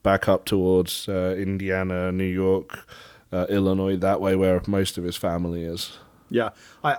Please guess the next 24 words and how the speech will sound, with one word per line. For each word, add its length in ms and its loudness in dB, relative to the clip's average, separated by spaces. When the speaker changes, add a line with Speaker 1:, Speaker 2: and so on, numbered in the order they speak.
Speaker 2:
I 40 4
had 120 4
a 60 0
conversation 540 2
with 160 -6
him, 140 -2
admittedly 420 -2
pre-pandemic. 1080 -4
Uh, 420 -2
you 100 -2
know, 200 2
he 140 2
was 200 2
approaching 440 2
his 160 0
thirties 400 -2
at 160 -8
that 160 -6
point, 320 -10
and 120 -4
I, 300 -4
we 140 -10
talked 320 0
about, 400 -4